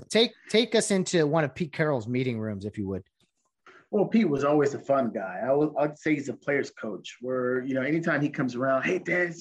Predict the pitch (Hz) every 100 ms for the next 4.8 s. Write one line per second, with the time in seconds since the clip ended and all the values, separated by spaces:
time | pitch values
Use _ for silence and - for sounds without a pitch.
0 | - 156 160 156 170 160 160 160 165 165
1 | 170 165 160 156 - - - 143 139 143
2 | 160 160 151 165 165 160 151 143 147 165
3 | 170 170 165 151 147 147 143 139 135 135
4 | 139 139 127 127 117 110 104